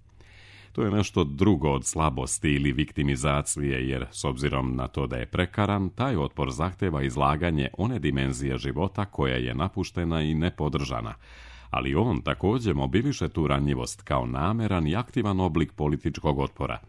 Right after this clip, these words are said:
jednu izloženost tela moći u pluralnom delovanju otpora.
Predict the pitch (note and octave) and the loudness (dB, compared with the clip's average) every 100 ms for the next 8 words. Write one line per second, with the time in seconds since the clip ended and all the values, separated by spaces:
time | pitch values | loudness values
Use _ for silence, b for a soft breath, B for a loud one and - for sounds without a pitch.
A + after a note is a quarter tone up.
0 | B B B - C3+ C#2+ B1+ B1 - E2 | B B B -8 0 2 2 -2 0 0
1 | D#2+ D2+ C2+ B1 A1+ - - - D2+ A#1+ | 2 0 0 -4 -6 -10 -10 0 0 0
2 | A1+ A#1+ F2 G#2+ - F2 - F#2+ A2 - | -4 -2 0 0 -2 -4 0 2 2 2
3 | G2+ G#2+ G#2 F#2+ F#2 F2 C#2 C2 B1+ B1+ | 0 2 -2 -4 -4 -4 -2 -2 -2 -2
4 | B1+ B1+ - - C2+ - - - | -4 -6 -8 -8 -8 -8 -12 -12